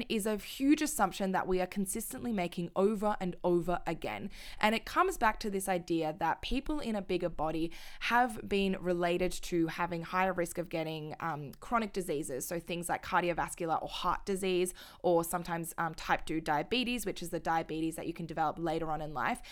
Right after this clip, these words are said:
And they have been related. But the two are not necessarily a cause, like, the one doesn't necessarily cause the other. So just because you're fat doesn't mean you will inherently get that chronic disease,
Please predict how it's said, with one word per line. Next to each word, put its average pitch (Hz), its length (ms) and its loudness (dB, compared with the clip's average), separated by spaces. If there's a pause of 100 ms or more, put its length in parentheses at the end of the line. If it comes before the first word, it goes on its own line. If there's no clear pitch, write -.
(140)
And 226 180 4
they 233 60 8
have 220 220 0
been 208 160 2
related. 160 560 0 (240)
But 226 120 -2
the 247 100 2
two 320 440 4
are 233 80 2
not 214 240 2
necessarily 190 960 2
a 180 60 -2
cause, 180 480 -2
like, 185 360 2
the 196 140 0
one 208 380 4
doesn't 262 240 0
necessarily 196 560 2
cause 175 300 -2
the 170 100 2
other. 135 160 0
So 175 140 -4
just - 280 -4
because 262 240 2
you're 233 80 2
fat 202 220 2
doesn't 190 240 -4
mean 185 160 0
you 180 100 0
will 170 200 0 (100)
inherently 190 480 0 (240)
get - 240 0 (320)
that - 240 6
chronic 165 300 0
disease, 120 440 0